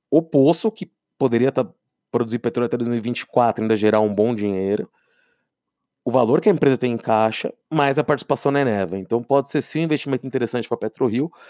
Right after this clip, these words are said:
a ver se essa é a intenção do Tanure, mas o Tanure gosta de comprar empresas com dinheiro dentro do caixa,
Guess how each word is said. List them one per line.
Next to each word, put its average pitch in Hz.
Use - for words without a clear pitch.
a 147
ver 135
se 160
essa 131
é -
a -
intenção 117
do 117
Tanure, 135
mas 151
o 120
Tanure 123
gosta 123
de 120
comprar 117
empresas 107
com 107
dinheiro 107
dentro 101
do 95
caixa, 120